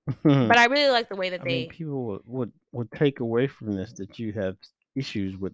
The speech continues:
Speaker 1: romance in movies.
Speaker 2: Not, if, if it's not a romance movie,
Speaker 1: <laughs>
Speaker 2: keep it
Speaker 1: Mm.
Speaker 2: a side plot,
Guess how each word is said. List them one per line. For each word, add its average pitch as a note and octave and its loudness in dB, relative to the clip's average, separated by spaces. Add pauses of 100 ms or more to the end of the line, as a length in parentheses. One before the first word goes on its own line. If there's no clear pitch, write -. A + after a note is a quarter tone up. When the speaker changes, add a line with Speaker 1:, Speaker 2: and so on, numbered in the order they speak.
Speaker 1:
romance G#2+ -6
in F#2 -8 (220)
movies. A2+ -8 (440)
Speaker 2:
Not, G3 -2
if, F3+ -2 (100)
if G#3 2
it's G#3+ 0
not G#3+ 2
a D4 0
romance C#4+ 0
movie, E3+ -10 (760)
Speaker 1:
<laughs> - - (680)
Speaker 2:
keep C4+ 2
it C#4+ 0
Speaker 1:
Mm. C4 4
Speaker 2:
a C#4 -4
side D4+ 4
plot, D3+ -6